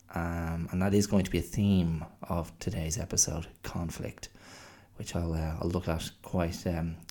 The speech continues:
quite seriously in due course. But, um, yeah, there's, there's conflict between the two cats, so we have to sort of keep them separated a lot of the time. And it's just really interesting to, uh, to observe their modes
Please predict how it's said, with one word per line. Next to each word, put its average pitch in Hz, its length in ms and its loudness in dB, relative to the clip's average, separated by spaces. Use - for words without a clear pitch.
quite - 240 -4
seriously 92 720 4
in 90 160 2
due 85 200 0
course. 85 460 4
But, 120 380 10
um, 120 420 8
yeah, 110 200 4
there's, 107 340 6
there's 113 180 2
conflict - 540 6
between 98 260 6
the 82 80 4
two 85 200 2
cats, - 480 4
so 85 580 6
we 101 80 2
have 92 180 4
to 98 60 0
sort 92 180 2
of - 200 -6
keep - 220 -2
them 85 120 0
separated 85 680 2
a - 60 -4
lot 85 160 0
of 80 100 -2
the - 80 -4
time. 85 400 -2
And 101 500 4
it's 135 100 6
just 143 140 10
really 113 160 4
interesting 104 400 6
to, - 120 0
uh, 95 280 6
to - 260 2
observe 107 540 8
their 95 160 4
modes 95 720 8